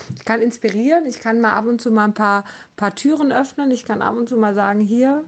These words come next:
wie das mit dem Zucker." Ich, als ich das gehört habe, ich war ehrlich gesagt total erschrocken. Aber wenn du mal eine Zeit lang kein Zucker isst und dann wieder Zucker isst, dann merkt man, wie dein Verhalten sich verändert. Du bist ein ganz anderer Mensch. Das ist unglaublich.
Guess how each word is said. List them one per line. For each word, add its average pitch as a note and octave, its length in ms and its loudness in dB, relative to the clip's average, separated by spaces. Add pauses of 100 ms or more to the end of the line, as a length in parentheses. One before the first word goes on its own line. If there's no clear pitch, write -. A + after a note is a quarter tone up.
(160)
wie G#3 60 0
das G3+ 160 -2
mit G3 120 2
dem F#3+ 160 2
Zucker." - 340 -2
Ich, F#3 140 -6
als - 140 -10
ich - 60 -12
das - 180 -14
gehört G3 300 0
habe, A3+ 100 0
ich - 160 -10
war - 80 -4
ehrlich F#3 260 -6
gesagt - 400 -10
total G3 420 -2
erschrocken. - 920 -8 (420)
Aber A#3+ 320 0 (360)
wenn G3 160 0
du G#3 60 0
mal F#3+ 100 -4
eine F#3 120 -6
Zeit G#3 160 -4
lang G3+ 120 -2
kein F#3 160 -6
Zucker G#3 240 -6
isst D#4 240 0
und G#3+ 100 2
dann A3+ 140 2
wieder G#3+ 180 2
Zucker A3 300 -2
isst, F4 240 0 (500)
dann F3 180 0
merkt F#3 240 0
man, G3 140 0
wie F3+ 60 0
dein F3 180 2
Verhalten F#3 460 0
sich E3 200 -2
verändert. E3+ 440 -2
Du E3+ 60 -2
bist - 240 -12
ein F3+ 140 -6
ganz G3+ 260 -2
anderer G3 340 0
Mensch. F#3 340 0
Das F#3 160 -8
ist F#3+ 140 -6
unglaublich. F#3+ 760 0